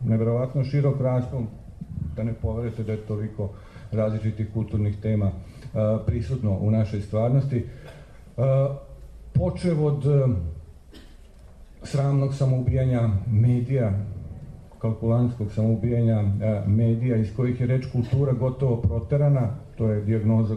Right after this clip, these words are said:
koju ispravno daje autor Pogleda iz ogledala,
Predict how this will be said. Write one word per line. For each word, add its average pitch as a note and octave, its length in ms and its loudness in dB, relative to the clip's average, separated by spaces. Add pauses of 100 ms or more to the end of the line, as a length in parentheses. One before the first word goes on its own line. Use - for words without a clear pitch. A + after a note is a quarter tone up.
koju G#2 240 2 (260)
ispravno G#2+ 480 0 (220)
daje F#2+ 380 -2 (440)
autor G2+ 500 -2
Pogleda G2 540 0 (100)
iz G2 180 0 (160)
ogledala, G2+ 640 0